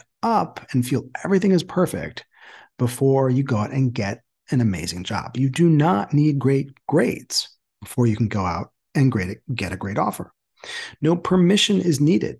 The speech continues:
to identify firms that you really want to work for and start stimulating them with messages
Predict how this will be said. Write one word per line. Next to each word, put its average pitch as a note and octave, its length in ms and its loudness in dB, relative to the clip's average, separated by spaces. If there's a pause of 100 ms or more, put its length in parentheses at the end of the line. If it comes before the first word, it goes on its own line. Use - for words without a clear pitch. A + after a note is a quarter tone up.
(160)
to B2+ 480 4
identify C#3+ 760 -2
firms C3 400 0
that - 100 -8
you A2+ 140 -2
really A2+ 280 -2 (120)
want - 520 -2
to G#3+ 120 0
work A2+ 240 0
for A2+ 240 -4
and F3+ 120 -2
start - 400 -8 (280)
stimulating D3+ 880 2
them F#2+ 340 -4 (340)
with C3+ 440 2
messages G#2+ 1000 -2